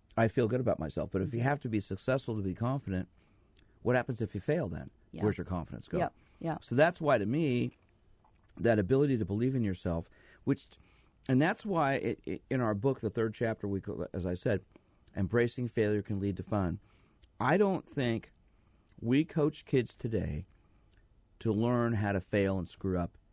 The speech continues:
Speaker 1: nearly as well as we used to. I'm not saying in your situation,
Speaker 2: I
Speaker 1: but in
Speaker 2: understand.
Speaker 1: general, because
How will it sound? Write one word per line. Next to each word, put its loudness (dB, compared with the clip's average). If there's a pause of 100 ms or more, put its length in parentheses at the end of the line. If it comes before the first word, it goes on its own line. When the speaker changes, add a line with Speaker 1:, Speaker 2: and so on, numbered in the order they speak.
(120)
Speaker 1:
nearly 0
as -2
well -2
as -6
we -4
used -6
to. -8 (440)
I'm 2
not 0
saying -2
in 0
your 0
situation, -2
Speaker 2:
I 0
Speaker 1:
but 2
in 2
Speaker 2:
understand. -2
Speaker 1:
general, 0 (760)
because 2